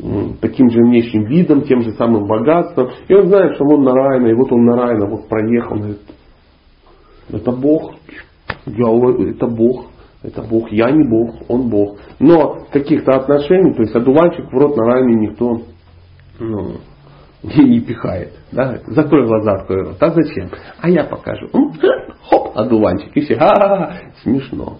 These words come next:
Одуванчик Богу в рот засунули. Но кто-то так поступает. И кто так поступает? Какие-то другие ребята. Потому что следующее это дахы,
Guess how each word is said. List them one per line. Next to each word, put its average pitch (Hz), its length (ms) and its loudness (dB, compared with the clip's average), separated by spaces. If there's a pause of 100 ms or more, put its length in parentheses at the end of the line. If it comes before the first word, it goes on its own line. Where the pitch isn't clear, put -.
(120)
Одуванчик 117 580 -2
Богу 110 420 -2
в 95 100 -4
рот 92 180 -4
засунули. - 580 -14 (220)
Но 160 140 2
кто-то 190 320 2
так 143 240 0
поступает. 127 600 -4
И - 60 2
кто - 200 2
так - 200 -2
поступает? - 540 -4
Какие-то 175 380 -2
другие 135 380 4
ребята. 104 540 0 (220)
Потому 156 260 2
что 151 140 -2
следующее 196 420 2
это 151 140 2
дахы, 156 460 0